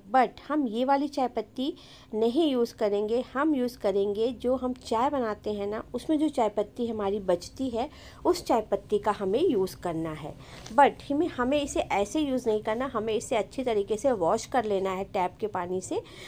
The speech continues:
ताकि इसमें कोई भी मिठास ना रहे। ठीक है,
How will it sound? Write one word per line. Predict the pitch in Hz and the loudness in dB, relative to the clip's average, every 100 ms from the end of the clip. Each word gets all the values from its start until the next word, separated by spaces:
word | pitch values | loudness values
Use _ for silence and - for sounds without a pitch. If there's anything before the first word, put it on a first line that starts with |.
| - | 0
ताकि | 277 294 370 | 2 4 0
इसमें | - 370 | 0 -2
कोई | - 254 254 | 2 4 4
भी | 269 330 | 4 2
मिठास | 233 - - 214 320 - | 2 -2 -2 -2 -2 -4
ना | 185 156 | -4 -2
रहे। | 151 160 151 - - | -4 -6 -8 -12 0
ठीक | 403 | 0
है, | 415 | 0